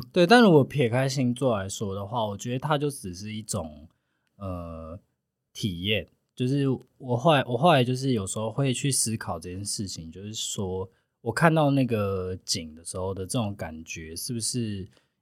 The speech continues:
因为我其实有很多我没有发现的，自己内心的那种压力，或者是一些快乐，其实没有释放出来。然后我才觉得说：“诶，那这样这个地方可以激发到我的这一面的话，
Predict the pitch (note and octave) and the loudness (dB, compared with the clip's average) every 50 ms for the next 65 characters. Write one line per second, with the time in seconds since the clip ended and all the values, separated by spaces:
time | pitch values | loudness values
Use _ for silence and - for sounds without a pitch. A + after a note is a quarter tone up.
0 | _ _ - A2+ A2+ A#2 B2+ B2 A#2 G#2+ G2+ F#2+ - - - F#2+ F#2 - - A2 | _ _ -10 -6 -2 0 2 2 2 2 0 -4 -6 -10 -12 -10 -6 -6 -6 -6
1 | G#2 G#2 A2 G2+ G2+ G2 G2 E2+ E2+ - F#2 E2+ F2 F2 G2 G2+ G2+ F#2 E2+ F2 | -6 -6 -6 -6 -6 -4 -6 -6 -6 -8 -10 -12 -10 -8 -8 -6 -6 -6 -6 -6
2 | G2 G#2 G2+ F#2+ - G#2+ F#2+ G2 G2 - - A#2 F#2+ E2+ D#2+ D#2+ D2+ - - - | -8 -8 -8 -6 -6 -4 -4 -4 -2 -2 -2 -2 -4 -6 -8 -10 -14 -14 -16 -20
3 | _ _ _ _ - - E3+ D3+ B2+ A2 G2 A2 C3+ C#3 B2+ A2+ - - - A#2 | _ _ _ _ -6 -4 -2 -2 -2 0 0 2 2 4 4 2 0 -2 -2 -4
4 | G#2+ G#2+ G#2 G2 F#2 F2 F2 E2+ E2+ E2+ - - - _ _ _ _ _ _ _ | -4 -4 -4 -6 -6 -6 -8 -10 -12 -12 -14 -16 -18 _ _ _ _ _ _ _
5 | _ _ A#2 A2+ F#2+ F#2+ E2 E2+ F2+ G2+ G2 F#2+ F#2+ G2+ G2+ G#2 G2 F#2 F2+ F#2 | _ _ -12 -10 -8 -8 -8 -6 -6 -4 -2 -2 -2 -4 -6 -6 -8 -10 -8 -8
6 | G#2+ G2+ F#2+ F2+ F#2 F2+ - - G#2 F#2+ F2+ F#2 F2+ - - - F#2 F2 E2+ E2 | -8 -6 -6 -6 -6 -6 -8 -8 -8 -8 -8 -8 -8 -8 -8 -8 -8 -8 -10 -10
7 | E2+ E2+ F2 F#2+ - _ _ _ - - E3+ C#3+ A#2+ A2 A#2+ A#2+ G#2 - G2+ F#2+ | -10 -12 -14 -16 -18 _ _ _ -2 2 4 4 4 4 0 -2 -2 -4 -8 -8
8 | F#2+ G2 G#2 F#2+ E2 - - - A2 F2+ E2 - F#2+ D#2+ D#2 - - - - D2 | -8 -8 -8 -4 -4 -2 -2 -2 -4 -6 -10 -10 -12 -12 -12 -16 -20 -20 -20 -20
9 | D2 - - _ _ _ _ _ _ _ _ _ - G#2+ A#2 A#2+ A2+ G2+ F#2+ G#2+ | -20 -20 -20 _ _ _ _ _ _ _ _ _ -6 -4 -2 -2 -2 -4 -6 -8
10 | G2 E2+ - F2 E2+ F2 F2 - - F#2 E2+ - B2 C#3+ E3 F3 F3 D#3+ C#3 A2+ | -10 -12 -12 -16 -16 -16 -14 -12 -12 -10 -8 -6 -6 -6 -6 -4 -4 -2 -2 -2
11 | G2+ F2 - - - - _ _ _ _ - - E3+ D#3 D3+ - - E3+ C#3+ C3 | -4 -6 -8 -10 -12 -18 _ _ _ _ -2 0 2 2 2 0 0 0 0 0
12 | A#2 C3 B2 C3 C3 B2 - A2 G2 - - - A2 A2 A2 - A2+ G2+ G2+ G2 | 0 0 -2 -2 -4 -4 -4 -6 -6 -8 -8 -10 -10 -8 -6 -4 -4 -2 -2 -2
13 | G2+ G#2 - A#2+ A2+ G2+ F2+ D#2+ D#2+ E2 E2 _ - E2+ D#2+ - - A2 G2+ G2+ | -4 -4 -4 -2 -2 -2 -2 -4 -10 -14 -18 _ -20 -20 -20 -20 -20 -16 -14 -12
14 | F#2+ G2+ G#2 G2+ F2 E2 - - - A2+ G2 F#2 | -8 -8 -6 -6 -8 -10 -12 -8 -6 -4 -4 -4